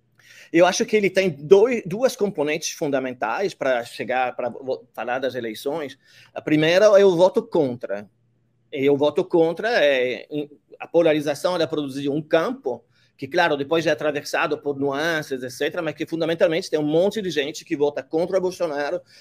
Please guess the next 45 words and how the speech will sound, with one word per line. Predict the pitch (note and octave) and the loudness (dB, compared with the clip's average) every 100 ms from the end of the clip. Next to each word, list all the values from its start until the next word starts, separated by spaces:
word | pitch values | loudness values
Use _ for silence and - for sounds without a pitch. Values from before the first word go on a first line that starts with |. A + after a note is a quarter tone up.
| _ - | _ 0
e | |
um | D3 | 2
monte | C#3+ F#3 G3+ G3+ | 4 4 4 0
de | |
gente | D#3 D3 D#3+ - | 0 0 -2 -4
que | D3+ | 0
vota | C#3 D3+ | 0 -2
contra | - D#3 E3+ | -4 -4 -4
Lula. | F3+ B2+ F#2 F2+ _ | -4 -4 -6 -10 _
Então, | D3 C#3 C#3 D#3 F3 | -10 -4 -2 -2 -2
um | C#3+ | -6
primeiro | D3 D3 F#3 F3+ | -2 2 2 4
grande | D#3+ F#3 F3+ | 0 -2 -4
determinante | D#3+ C#3+ C#3 C3+ F3+ E3+ - - _ _ _ _ - | -2 -2 -2 -2 -2 -4 -8 -18 _ _ _ _ -4
é | C3+ | -2
exatamente | C#3 D3+ D#3+ E3 E3 G3 | 2 0 0 -2 0 4
esse, | D#3+ D#3+ - G3+ - | 6 4 0 -4 -2
e | D#3 D3+ | 2 4
é | C#3+ D3+ | 6 4
essa | D#3+ | 0
polarização | - E3 D#3+ D#3+ G3 F#3+ G#3 | 2 4 4 2 -2 -2 -4
que | G3+ | -6
continua | E3 D3+ D3+ E3 D#3 | -6 -6 -2 -2 -2
a | |
funcionar. | - D3+ G3+ F#3+ D#3 F3+ A#3+ _ _ _ | -4 -4 -2 0 -2 -4 -8 _ _ _
Acho | C#3 C#3+ D3+ | -8 -8 -6
que | |
todo | F3 E3+ | -2 0
mundo | E3 F3 | 0 -2
tem | E3 D#3+ | -2 -2
a | D3+ | -2
vivência | D3 B2+ D3+ G3 C#3+ | -2 0 0 0 -4
de | C3 | -4
conversar | C#3 C#3 B2+ - C3 | -6 -4 -4 -4 -6
na | A#2 | -8
família, | - A#2+ C3 E3 C3+ | -6 -6 -4 -4 -4
fora | C3+ C3 | -4 -4
da | B2+ | -4
família, | - A2+ A#2+ D#3 C#3+ A#2+ | -8 -8 -4 -2 -2 -2
na | A2 | -6
rua, | A#2 C#3 D3 B2+ | -4 0 0 0
et | |
cetera, | C3+ C3+ F3 | -2 -2 -2
et | E3+ | 0
cetera, | D3 D3+ F3 | -2 0 -4